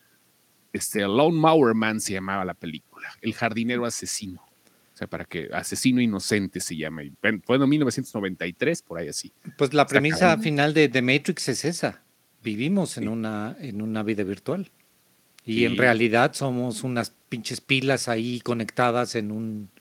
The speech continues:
Speaker 1: Ujú.
Speaker 2: en, a, a, a una base central, ¿no? Nada más nos usan para pilas.
Speaker 1: Sí, <laughs> güey, ese,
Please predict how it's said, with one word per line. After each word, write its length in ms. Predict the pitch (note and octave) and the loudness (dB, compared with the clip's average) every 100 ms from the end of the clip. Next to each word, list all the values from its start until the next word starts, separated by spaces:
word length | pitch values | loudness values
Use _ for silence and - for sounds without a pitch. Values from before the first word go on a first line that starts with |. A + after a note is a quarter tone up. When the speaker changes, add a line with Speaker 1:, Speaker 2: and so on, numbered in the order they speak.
| _ _ _ _ - | _ _ _ _ -16
Speaker 1:
Ujú. 140 | G2 G2 _ _ - | -16 -16 _ _ -20
Speaker 2:
en, 180 | - B2 | -10 -6
a, 120 | C3 A2+ | -4 -4
a, 200 | D3 B2 | -6 -6
a 200 | - A#2 | -4 -2
una 360 | B2 B2+ A#2+ | 0 2 4
base 260 | A2+ A#2+ - | 4 2 2
central, 400 | C#3 A#2 F#3+ A3 | -2 0 2 2
¿no? 180 | F3 G3+ | 2 2
Nada 280 | E3+ D3+ D#3+ | 2 0 2
más 140 | E3 | 2
nos 220 | D#3+ C3 | 0 -2
usan 260 | E3 C3+ D3 | -2 -2 0
para 220 | D3 D3 | 2 2
pilas. 440 | F#3 G#3 F3 - - _ _ _ _ _ _ _ _ - | 2 2 0 -6 -18 _ _ _ _ _ _ _ _ -2
Speaker 1:
Sí, 640 | - - G2 A2+ - C3+ | 0 2 2 2 2 0
<laughs> 140 | - | 0
güey, 160 | A#2 G#2+ | 4 6
ese, 180 | A2 A2+ | 6 4